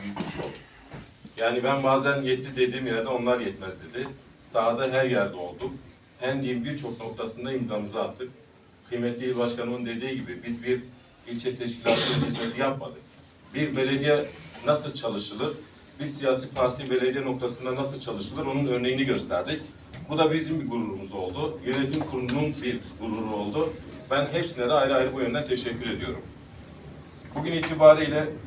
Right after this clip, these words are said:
belediye başkan adaylığım aslında başladı ama bundan sonra canla başla belediye başkanı olmak için Pendik'in her sokağında daha fazla olacağım. Teşkilatımızın bu işin daha yukarıya taşıması için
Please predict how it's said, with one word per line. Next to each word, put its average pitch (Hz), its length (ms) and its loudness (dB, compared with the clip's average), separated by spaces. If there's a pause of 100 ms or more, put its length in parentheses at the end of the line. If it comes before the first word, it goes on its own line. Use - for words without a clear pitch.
belediye 139 380 4
başkan 135 320 2
adaylığım 127 560 2 (160)
aslında 120 400 -4
başladı 131 580 0
ama 127 260 -2 (600)
bundan 127 300 0
sonra 131 400 0
canla 123 380 0
başla 120 420 -2 (720)
belediye 117 380 0
başkanı 117 380 -2
olmak 120 340 2
için - 200 -8
Pendik'in 117 360 -4
her 127 120 -4
sokağında 107 520 0
daha 117 180 6
fazla - 300 0
olacağım. - 320 -8 (580)
Teşkilatımızın 135 800 0 (680)
bu 143 160 2
işin 139 340 0
daha 139 260 4
yukarıya 131 520 0
taşıması 123 500 -2
için 127 380 0